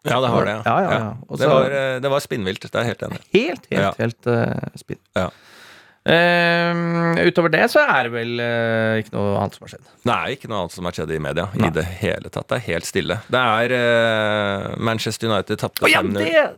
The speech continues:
Speaker 2: jeg prøv-, og, eh, nytt, eh, psykologisk eksperiment.
Speaker 1: Ja.
Speaker 2: Jeg prøvde også å gå hardt inn i det.
Speaker 1: Gjorde du det?
Speaker 2: Ja.
Speaker 1: Og
Speaker 2: Hvordan
Speaker 1: føle
Speaker 2: det
Speaker 1: på
Speaker 2: er å
Speaker 1: smerten?
Speaker 2: føle på smerten.
Speaker 1: <laughs>
Speaker 2: Null.
Speaker 1: Null,
Speaker 2: Jeg klarte
Speaker 1: ja.
Speaker 2: ikke noen
Speaker 1: Ja.
Speaker 2: ting. Men du som er litt inne, gi oss, eh,
Speaker 1: Altså,
Speaker 2: gi
Speaker 1: jeg,
Speaker 2: et,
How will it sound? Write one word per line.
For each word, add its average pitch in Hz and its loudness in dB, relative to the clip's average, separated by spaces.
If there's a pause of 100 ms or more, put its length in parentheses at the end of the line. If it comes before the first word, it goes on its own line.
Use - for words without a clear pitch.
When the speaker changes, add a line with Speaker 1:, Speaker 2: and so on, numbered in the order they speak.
Speaker 2:
jeg 185 2
prøv-, - -4
og, 147 2
eh, - -6
nytt, 196 -2
eh, 180 2
psykologisk 127 0
eksperiment. 151 0
Speaker 1:
Ja. 101 0
Speaker 2:
Jeg - -2
prøvde 117 0
også - -6 (460)
å 143 2
gå 120 0
hardt - -4
inn 98 -2
i 110 0
det. 101 0 (200)
Speaker 1:
Gjorde 101 2
du 82 2
det? 123 -4
Speaker 2:
Ja. 110 2 (500)
Speaker 1:
Og 120 0
Speaker 2:
Hvordan 123 8
Speaker 1:
føle 131 4
Speaker 2:
det 143 4
Speaker 1:
på 120 0
Speaker 2:
er 120 2
å - 2
Speaker 1:
smerten? 123 -2
Speaker 2:
føle 117 2
på - 0
smerten. 170 0 (220)
Speaker 1:
<laughs> - -20
Speaker 2:
Null. 117 0 (300)
Speaker 1:
Null, 135 2
Speaker 2:
Jeg 127 4
klarte 113 0
Speaker 1:
ja. - -12
Speaker 2:
ikke - -6
noen 101 -2
Speaker 1:
Ja. 104 2
Speaker 2:
ting. 101 0 (100)
Men 151 2
du 139 0
som 160 2
er 143 4
litt 147 -6
inne, 131 2
gi 123 2
oss, 120 -2
eh, 117 -2 (580)
Speaker 1:
Altså, 147 2
Speaker 2:
gi 143 6
Speaker 1:
jeg, 139 4
Speaker 2:
et, - -2